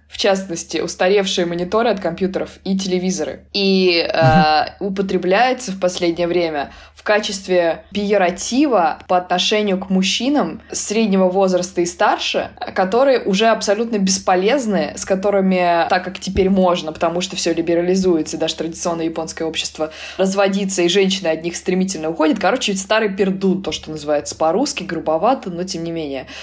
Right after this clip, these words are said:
Speaker 1: То есть это люди, которые совсем уже отжили свое, и, как правило, они заканчивают в домах престарелых, потому что, как бы, а уже все, отброс общества, ничего полезного не делаешь. Старый телевизор.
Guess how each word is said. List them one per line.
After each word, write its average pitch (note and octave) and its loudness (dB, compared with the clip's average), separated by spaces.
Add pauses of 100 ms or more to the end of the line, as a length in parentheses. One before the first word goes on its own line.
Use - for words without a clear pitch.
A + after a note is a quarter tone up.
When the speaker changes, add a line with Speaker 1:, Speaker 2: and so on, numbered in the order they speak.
(180)
Speaker 1:
То F#3+ 0
есть F#3+ 2
это G3 2
люди, A#3 2
которые F#3 2 (100)
совсем G3 0
уже F#3 0
отжили F3+ 2
свое, E3+ 2
и, C4 0
как E3+ -4
правило, G3+ 2
они F3 0
заканчивают E3+ -2 (100)
в F3+ -12
домах F#3 2
престарелых, F#3 0
потому D#3+ -2
что, F#3+ -8
как E3+ -2
бы, D#3 2
а D#3 4
уже F3+ 0
все, D#3+ -2
отброс F3+ 0
общества, F3 -4
ничего D3+ -6
полезного E3 -2
не D3+ -8
делаешь. C#3+ -6
Старый E3+ -2
телевизор. D3+ -10